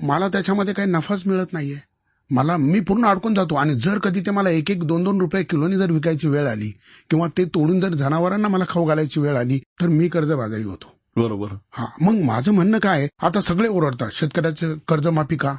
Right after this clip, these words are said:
Speaker 1: शेतकऱ्याला का कर्जमाफी?" अरे, पण शेतकऱ्याला आपण त्याची काय भयान परिस्थिती केली. तुम्ही जर आता ग्रामीण भागात जर गेलात ना, प्रत्येक गावामध्ये पन्नास शंभर मुलं शेतकऱ्याची बिगर लग्नाची आहे.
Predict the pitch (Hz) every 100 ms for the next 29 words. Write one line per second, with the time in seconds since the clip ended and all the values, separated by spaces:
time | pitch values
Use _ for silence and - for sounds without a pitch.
0 | - - 151 175 170 165 160 151 139 147
1 | 131 139 - - - 185 226 196 - 160
2 | - 196 208 220 170 220 220 _ _ 196
3 | 190 226 190 _ _ - 220 156 151 226
4 | 233 226 214 240 220 220 160 _ 170 202
5 | 208 190 196 170 151 170 202 156 160 185
6 | 190 127 160 185 151 156 190 _ _ 151
7 | 151 208 165 175 185 190 185 196 - 165
8 | 180 202 - 151 151 190 185 185 196 -
9 | 143 - 160 131 196 139 165 151 127 135
10 | 107 117 -